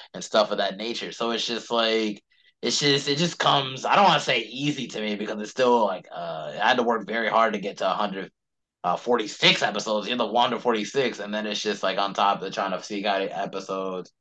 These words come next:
Sometimes you see people that get annoyed and everything, like, "Hey, I thought you said we're going to meet up today," and it's like, "Oh,"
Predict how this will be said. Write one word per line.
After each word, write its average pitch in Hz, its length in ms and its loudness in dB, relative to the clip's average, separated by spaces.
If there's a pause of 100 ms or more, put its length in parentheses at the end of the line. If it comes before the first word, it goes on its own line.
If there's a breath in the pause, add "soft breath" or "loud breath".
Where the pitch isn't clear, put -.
(220)
Sometimes 107 420 2
you 107 140 2
see 101 60 0
people 104 280 0
that 95 100 -2
get 98 140 -2
annoyed 98 520 -2
and 95 80 -8
everything, 92 520 -6
like, 90 140 -2
"Hey, 101 180 -2
I 92 80 -2
thought 107 160 2
you 104 60 -4
said 104 140 -4
we're 101 100 -4
going 95 220 -6
to 92 260 -4
meet 101 180 -6
up 101 140 -4
today," 95 220 -4
and 90 80 -6
it's 82 140 -10
like, 78 100 -8
"Oh," 98 520 0